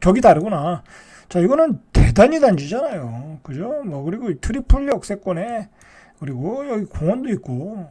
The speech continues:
그죠? 이 격이 다른 거예요, 격이 다른 거. 근데 똑같은 격으로 잘못 판단하고 들어갔다가 도로 토해냈고, 어떤 사람들은 계약을 쳤더라. 이제 계약 친 사람들은 후회하겠죠. 그죠?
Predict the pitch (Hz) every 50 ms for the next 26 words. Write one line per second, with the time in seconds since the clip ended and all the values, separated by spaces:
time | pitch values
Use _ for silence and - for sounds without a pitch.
0 | _ _ - 160 151 151 190 247 277 269 _ _ - 160 208 247 247 226 202 170
1 | 151 127 - - 156 180 254 247 220 170 143 139 180 233 208 151 110 120 123 131
2 | 151 165 160 135 127 123 110 110 107 - _ _ _ _ _ _ - 156 202 220
3 | 214 - - - 214 208 226 220 - 208 190 160 160 147 135 139 143 175 196 226
4 | 214 _ _ _ _ - - 165 160 165 - - 156 156 156 156 143 135 139 156
5 | 135 131 143 127 123 120 _ - 127 117 131 175 220 240 240 _ _ _ - -
6 | - _ _ - - 160 170 190 - - - 214 208 175 147 - - - 196 214
7 | 233 233 226 220 165 151 131 - 180 160 160 156 147 139 120 123 135 202 254 294
8 | - - 139 139 131 123 123 - - - - 196 170 117 - - - _ _ _
9 | _ _ _ _ - 131 123 - 160 - - - 190 175 185 185 160 131 117 113
10 | 117 123 123 - 190 190 175 143 175 160 - - 135 120 120 131 175 202 196 -
11 | _ _ _ _ _ - - 135 180 185